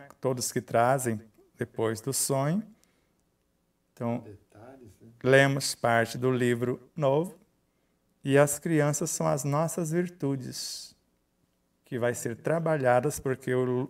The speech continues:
Speaker 1: o livro é todo esse trabalho de transformar conteúdos menos nobres em conteúdo, conteúdos mais nobres, o livro inteiro.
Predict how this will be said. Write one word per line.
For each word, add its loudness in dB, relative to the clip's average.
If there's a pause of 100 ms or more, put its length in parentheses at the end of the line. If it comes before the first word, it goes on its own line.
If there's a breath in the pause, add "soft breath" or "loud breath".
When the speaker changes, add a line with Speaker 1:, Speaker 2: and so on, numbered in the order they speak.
Speaker 1:
o -8
livro 0
é 4
todo 0
esse -6
trabalho 2
de -4
transformar -2 (540 soft breath)
conteúdos 0
menos -2
nobres -2
em -4
conteúdo, -4 (160)
conteúdos -4
mais -2
nobres, -4
o -8
livro -4
inteiro. -4